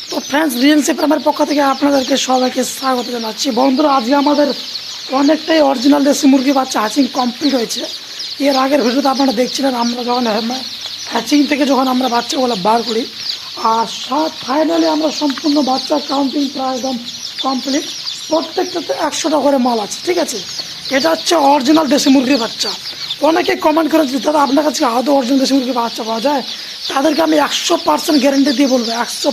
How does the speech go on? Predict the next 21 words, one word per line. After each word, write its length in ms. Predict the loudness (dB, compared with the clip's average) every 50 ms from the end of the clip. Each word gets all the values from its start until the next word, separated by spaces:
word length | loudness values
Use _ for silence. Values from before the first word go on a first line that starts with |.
| -2 0
পার্সেন্ট 360 | 0 0 0 0 0 -2 0
গ্যারান্টি। 360 | 0 0 0 0 0 0 -2 -2 -4 -8 -12 -12 -14 -14 -12 -6 -2
আপনারা 540 | 0 2 2 0 0 -2 0 2 2 2 2
চাইলে 320 | 2 0 2 2 4 4
লিখে 360 | 6 6 6 4 4 4 2
নিতে 220 | 0 2 2 0 0
পারেন 300 | 0 0 -2 -2 -2 -4
স্ট্যাম্প 320 | -4 -2 0 0 0 0
পেপারের 260 | 0 0 0 2 2
মধ্যে, 340 | 2 2 0 0 0 -2 -2 -2 -6 -10 -14 -14 -12 -12 -12 -6 -2
আমি 280 | 0 2 4 4 4 4
আপনাকে 360 | 2 0 0 0 0 0 -2 -4 -2
একশো 340 | -2 -2 -2 -2 -2 -2 -2
পার্সেন্ট 420 | 0 0 0 0 0 -2 -2 -2 -4 -6 -10 -12 -12 -16 -16 -8 -2 0
অরিজিনাল 420 | 2 2 2 4 4 4 6 6
লোকাল 400 | 6 4 4 4 2 2 2 2
দেশি 220 | 2 2 2 2
বাচ্চা 320 | 2 2 0 0 -2 -6 -6
দিব, 100 | -6 -8 -10 -12 -8 -4
ঠিক 120 | -2 0 0
আছে? 200 | 0 0 0